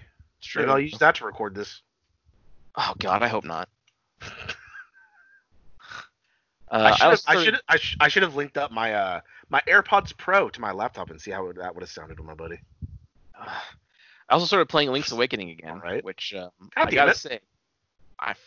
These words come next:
Speaker 1: fucking love that game. It is so Zelda.
Speaker 2: Uh,
Speaker 1: Like, every
Speaker 2: no.
Speaker 1: bit of it is so Zelda.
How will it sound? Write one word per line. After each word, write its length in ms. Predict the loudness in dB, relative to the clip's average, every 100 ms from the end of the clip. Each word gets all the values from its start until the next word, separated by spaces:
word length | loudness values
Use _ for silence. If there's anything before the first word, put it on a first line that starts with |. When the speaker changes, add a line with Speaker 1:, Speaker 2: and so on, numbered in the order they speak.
| _
Speaker 1:
fucking 320 | 0 0 -4
love 180 | -2 0
that 180 | -2 -6
game. 280 | -10 -14 -8
It 60 | -6
is 120 | -4
so 460 | -6 0 4 4 4
Zelda. 540 | 2 2 2 0 -2 _ _ _ _ _
Speaker 2:
Uh, 40 | 0
Speaker 1:
Like, 240 | 0 0 -12 _ _ _
every 240 | 4 4 8
Speaker 2:
no. 160 | 6
Speaker 1:
bit 160 | 6 2
of 80 | -2
it 80 | -8
is 80 | -14
so 220 | -8 -6
Zelda. 420 | -4 -4 -6 -14